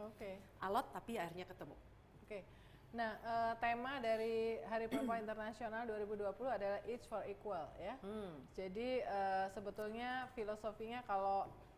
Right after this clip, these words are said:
Speaker 1: jadi bagaimana mengoptimalkan, eh, peran dari perempuan, karena perempuan ini kan, eh, rata-rata hampir separuh dari populasi. Kalau separuh dari populasi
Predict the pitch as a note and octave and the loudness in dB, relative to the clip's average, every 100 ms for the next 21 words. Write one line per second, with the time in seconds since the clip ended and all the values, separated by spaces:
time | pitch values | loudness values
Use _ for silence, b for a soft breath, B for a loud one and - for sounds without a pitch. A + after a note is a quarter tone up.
0 | - - - G#3+ A#3 A#3 A3 A3 A3+ C4 | -20 -18 -2 0 2 2 2 2 2 0
1 | A3+ G#3+ A3 - G#3+ G3 G3 - A#3+ B3+ | 2 2 0 -2 -2 0 -2 -2 -2 -2
2 | C4+ - G3+ G3+ G3 G3 G#3+ A3+ G#3+ F#3+ | -4 -2 0 2 2 2 4 4 4 0
3 | F#3+ F#3 F#3+ A3 G#3 F#3+ F#3 G3 A#3+ A#3+ | 0 -4 -2 0 0 0 -2 0 0 0
4 | G#3 G3+ G#3+ G3+ G#3 A#3 C4 C4 C4+ C#4 | -2 0 0 0 -4 -4 -2 0 0 -4
5 | B3 G3 G3 G3 G3 G3 G3+ G3 F#3 B3+ | -4 -2 0 2 2 4 2 2 2 -2
6 | A3+ A3 - - G3 G#3+ A3 G3+ G3 G3 | 0 -2 -4 2 2 4 2 0 0 -2
7 | G#3 A3+ B3+ - G3+ F#3+ G#3 A3+ - G#3 | 0 0 0 -2 0 0 0 -4 0 2
8 | C4 A#3 G#3+ G#3 G3+ G#3+ G3+ G3+ G3+ C#4 | 4 2 0 0 -2 0 0 0 -2 -4